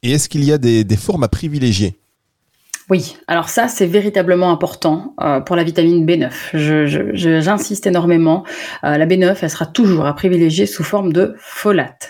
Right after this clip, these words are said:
Speaker 2: c'est-à-dire directement active et utilisable par toutes les cellules. C'est important. Je ne veux pas d'acide folique, mais, euh, mais vraiment des folates. Euh, la vitamine B douze aussi, moi, je la préfère sous forme méthylcobalamine.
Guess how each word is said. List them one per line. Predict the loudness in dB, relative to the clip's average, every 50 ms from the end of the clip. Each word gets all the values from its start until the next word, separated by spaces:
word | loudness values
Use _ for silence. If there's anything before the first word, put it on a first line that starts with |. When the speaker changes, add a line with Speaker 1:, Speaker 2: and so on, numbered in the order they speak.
| -20 -20 _
Speaker 2:
c'est-à-dire | -8 -6 -4 -2 0 0 0 -2 -2 -2
directement | -2 0 2 2 2 0 0 0 0 0 0 -2 -2 -6
active | -6 -6 -6 -6 -2 0 0 2 2
et | 2
utilisable | 0 0 -2 -2 0 2 2 2 2 -2 -2
par | -4 -8 -8 -6
toutes | -6 -4 0 0
les | 0
cellules. | 0 2 0 0 0 0 -2 -4 -6 -10
C'est | -6 -6 -4 -2 -2
important. | -4 -4 -6 -8 -4 -6 -6 -4 -2
Je | 0 0
ne | 2
veux | 2 0 -2 0
pas | -2 -4 -4 -4 -8 -6
d'acide | -6 -6 -6 -4 -4 -6 -6 -6 -8
folique, | -4 -2 0 0 0 -2 -4 -10 -10 -10 -10 -10 -10 -10 -10 -10 -2 0
mais, | 2 4 4 2 0 -4 -10 -10
euh, | -8 -8 -6 -4 -2 0
mais | 2 4 4 4 2 2
vraiment | 0 0 2 2 2 2
des | 2 2 0
folates. | 0 0 -2 -2 -2 -6 -10 -18 -20 _ -10 -8 -6 -6 -6 -6 -8 -6 -4
Euh, | -2 0 0 2 0 0 0 0 2
la | 0 0
vitamine | -2 0 0 0 2 2 0 0 0
B | 0 0 2
douze | 2 2 4 2 2 0 0
aussi, | 0 -2 -2 0 0 2 2
moi, | 4 2 2
je | 0
la | 0 -4
préfère | -2 -4 -6 -4 -4 -8 -8
sous | -8 -14 -12
forme | -4 -2 0 2 4
méthylcobalamine. | 4 4 4 2 0 -6 -6 -2 0 2 4 4 2 2 -2 0 -2 0 2 2 2 2 2 2 2 4 4 4 4 4 2 0 -4